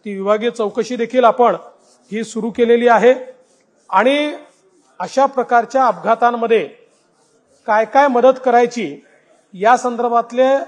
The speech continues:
standard operating practices किंवा त्या संदर्भातलं धोरण हे वर्षानुवर्ष त्या ठिकाणी आपल्या महावितरणमध्ये आहे.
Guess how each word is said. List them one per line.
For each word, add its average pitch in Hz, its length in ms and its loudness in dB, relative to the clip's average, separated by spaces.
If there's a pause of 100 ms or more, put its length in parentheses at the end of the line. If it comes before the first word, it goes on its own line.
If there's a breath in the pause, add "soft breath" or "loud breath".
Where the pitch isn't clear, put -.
(240)
standard 220 460 -2
operating 233 400 -2
practices 240 600 -6
किंवा 240 220 -6
त्या 226 220 -4
संदर्भातलं 220 600 -6
धोरण 208 380 0 (680)
हे 233 140 2
वर्षानुवर्ष 240 760 -4 (500)
त्या 220 80 -4
ठिकाणी 226 480 -4
आपल्या 226 360 -8
महावितरणमध्ये 214 720 -6
आहे. 214 280 2